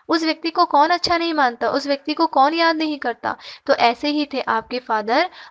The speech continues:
बुल्के, जो कि भारत को अपनी कर्मभूमि मानते थे। यहीं आके उन्होंने धर्मों की शिक्षा प्राप्त करी, यहीं आके उन्होंने, अ, कोलकाता से बीए किया, इलाहाबाद से एमए किया।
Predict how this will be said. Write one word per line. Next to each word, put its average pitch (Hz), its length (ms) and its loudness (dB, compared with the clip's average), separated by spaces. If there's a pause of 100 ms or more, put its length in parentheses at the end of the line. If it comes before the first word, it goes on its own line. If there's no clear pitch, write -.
बुल्के, 220 480 2 (300)
जो 254 220 2
कि 302 160 2
भारत 240 380 -2
को 247 100 0
अपनी 233 200 -4
कर्मभूमि 262 640 -2
मानते 285 360 0
थे। 285 100 -2
यहीं 240 320 -4
आके 254 280 -2
उन्होंने 262 300 -4
धर्मों 247 360 -4
की 277 320 -6
शिक्षा 269 320 0
प्राप्त 269 360 2
करी, 269 280 -2
यहीं 240 320 -2
आके 254 280 2
उन्होंने, 269 420 -6 (400)
अ, 220 140 6
कोलकाता 240 520 2
से 254 180 -4
बीए 226 320 -6
किया, 262 220 2
इलाहाबाद 220 480 0
से 233 220 -4
एमए 220 280 -2
किया। 262 360 0